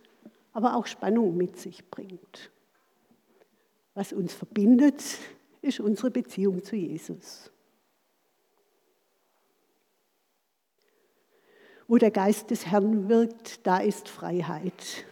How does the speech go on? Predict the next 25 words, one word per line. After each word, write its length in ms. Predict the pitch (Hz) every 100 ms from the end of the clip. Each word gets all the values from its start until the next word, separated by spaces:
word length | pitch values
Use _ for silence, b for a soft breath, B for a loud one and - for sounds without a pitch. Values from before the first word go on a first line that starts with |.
| -
Das 240 | - - 180
Wirken 460 | 202 202 226 208 - -
des 180 | 214 196
Heiligen 360 | 196 185 185
Geistes. 800 | 170 170 175 - 156 - - - - _ _ _ _ _ _ _ b b b
Da 120 | - 208
können 260 | 254 285
wir 140 | 247 247
die 160 | 226
Werte 280 | 185 208 247
von 220 | - 233
Bettina 420 | 226 226 233 220
Becker 320 | 208 208 202 220
durchbuchstabieren. 1700 | 196 220 - - - - - 233 - - 202 - 175 160 170 165 - -
Dieses 340 | 185 - 185 -
Ja 200 | 170 175
und, 580 | 202 202 254 254 - - -
let 220 | 196 -
your 60 | 185
partner 480 | - 185 - 175 196
shine 480 | - - 175 202 202 B B B B B 190
und 180 | 180
Mut 200 | 202 214 - -
zum 180 | 208 180
Scheitern. 640 | - 175 180 - 170 165